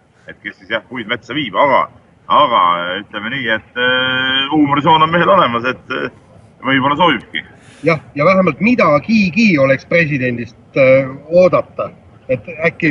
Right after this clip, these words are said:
Speaker 2: mõnda niisugust, noh, nii ja naa nalja.
Speaker 1: Skandaalikest ja mingit
Speaker 2: Skandaalikest ja asja,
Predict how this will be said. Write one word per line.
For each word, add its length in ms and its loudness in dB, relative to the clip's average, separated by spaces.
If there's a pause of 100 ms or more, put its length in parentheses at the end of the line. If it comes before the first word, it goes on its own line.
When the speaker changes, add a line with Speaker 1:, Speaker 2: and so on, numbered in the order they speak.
Speaker 2:
mõnda 280 2
niisugust, 440 -4 (580)
noh, 140 -4 (340)
nii 180 0
ja 120 4
naa 160 6
nalja. 240 4
Speaker 1:
Skandaalikest 640 -2
ja 80 -10
mingit 160 -6
Speaker 2:
Skandaalikest 680 -2
ja 100 -2
asja, 380 -6